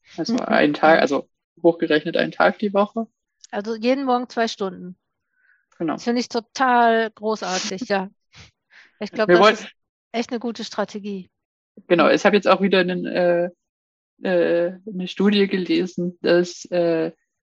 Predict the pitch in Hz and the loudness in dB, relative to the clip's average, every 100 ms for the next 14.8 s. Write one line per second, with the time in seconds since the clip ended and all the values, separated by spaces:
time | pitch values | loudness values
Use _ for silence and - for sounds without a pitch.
0 | _ _ - 170 160 165 180 165 185 208 | _ _ 0 2 2 0 2 6 6 6
1 | 175 208 - - - 202 160 - 165 - | 4 -2 -2 -2 2 2 0 -4 -6 -4
2 | 160 - 160 160 196 208 151 151 - 156 | -8 -6 -6 0 2 2 0 -2 -2 -4
3 | - _ 190 233 - 170 175 185 - - | -10 _ 2 2 4 6 6 2 -4 -16
4 | 170 175 180 185 185 - 175 175 175 190 | 2 4 6 4 0 -2 -4 -2 -2 -4
5 | 185 185 180 170 170 175 175 233 208 _ | 2 2 2 0 0 0 -6 -10 -20 _
6 | 175 165 160 165 165 160 160 160 - 196 | 0 0 0 0 0 0 -2 -2 2 2
7 | 196 208 208 208 202 196 202 - 208 165 | 2 -2 -2 -4 -4 -2 -2 -2 -6 -6
8 | 156 - 165 202 165 - 151 - _ _ | -8 2 4 4 0 -4 -8 -12 _ _
9 | - 214 226 - 233 220 196 226 240 - | 0 2 4 4 4 4 2 2 0 -2
10 | - - 247 - 269 - _ 220 180 175 | -6 -8 -6 -4 -8 -8 _ 2 4 4
11 | 196 185 190 190 - - 180 175 170 170 | 4 6 4 2 -2 -2 4 6 6 6
12 | 170 170 175 _ _ - 160 156 - 156 | 4 2 -2 _ _ 2 2 0 -2 -2
13 | 156 - 156 - _ - _ _ _ _ | -2 0 0 -2 _ -20 _ _ _ _
14 | 214 208 - 202 190 185 170 | -2 -2 0 -2 0 -2 -6